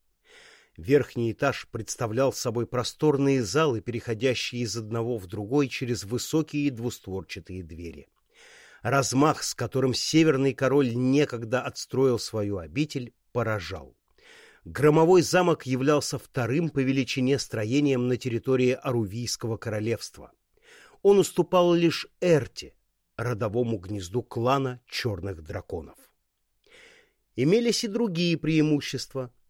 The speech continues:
Река, протекающая внутри горы Танитры, снабжала замок питьевой водой даже во время осады.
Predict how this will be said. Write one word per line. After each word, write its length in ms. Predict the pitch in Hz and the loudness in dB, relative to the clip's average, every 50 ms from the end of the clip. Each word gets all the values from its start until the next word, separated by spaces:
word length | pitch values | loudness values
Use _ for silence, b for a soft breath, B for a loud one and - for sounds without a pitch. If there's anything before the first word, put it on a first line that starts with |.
| _ _ _ _ _ _ _ | _ _ _ _ _ _ _
Река, 500 | - - - 101 - - 135 139 151 147 - _ _ | -14 -10 -10 -10 -6 0 0 0 0 0 -4 _ _
протекающая 800 | - 113 110 - - - - 120 120 123 113 - - - 113 104 | -8 -6 -6 -6 -8 -4 0 2 2 2 0 -2 -4 -4 -4 -4
внутри 400 | 92 107 107 110 - - 117 113 | -4 -4 -6 -6 -6 -4 -6 -4
горы 320 | 98 104 101 98 104 101 | -4 -4 -6 -6 -6 -8
Танитры, 640 | 95 - 98 92 95 123 165 165 - - - 80 73 - b b b b b b b b | -8 -8 -8 -6 -2 -2 -2 -4 -4 -8 -14 -14 -16 -18 b b b b b b b b
снабжала 720 | - - - 123 120 107 95 90 - 147 151 151 147 135 | -18 -8 -4 -4 -4 -4 -4 0 2 4 4 6 4 2
замок 440 | 117 - 147 143 135 131 127 - - | 0 2 0 2 2 2 0 -2 -4
питьевой 580 | _ 143 123 - - - 107 104 110 123 120 104 | _ -6 -6 -6 -8 -10 -8 -4 -2 -2 -2 -2
водой 400 | 85 104 95 85 127 143 143 120 | -4 -6 -6 -2 0 0 0 -2
даже 460 | 101 92 90 131 135 131 104 117 117 | -6 -6 -2 0 0 0 0 -4 -4
во 140 | 101 113 98 | -4 -4 -6
время 380 | 85 87 104 104 101 101 95 | -6 -6 -6 -4 -4 -4 -6
осады. 520 | 95 92 - - - 87 80 - - - | -8 -8 -8 -8 -8 -10 -12 -14 -18 -20